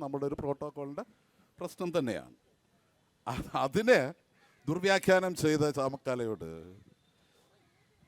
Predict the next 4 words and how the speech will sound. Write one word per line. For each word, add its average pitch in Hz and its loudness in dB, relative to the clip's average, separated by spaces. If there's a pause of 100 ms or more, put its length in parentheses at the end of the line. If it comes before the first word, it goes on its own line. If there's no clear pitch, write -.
(280)
ലോകസഭയ്ക്കകത്ത് 170 4 (1040)
ഞങ്ങൾ 139 0 (140)
ഉമ്മ 135 -4 (120)
കൊടുക്കാനൊന്നും 180 4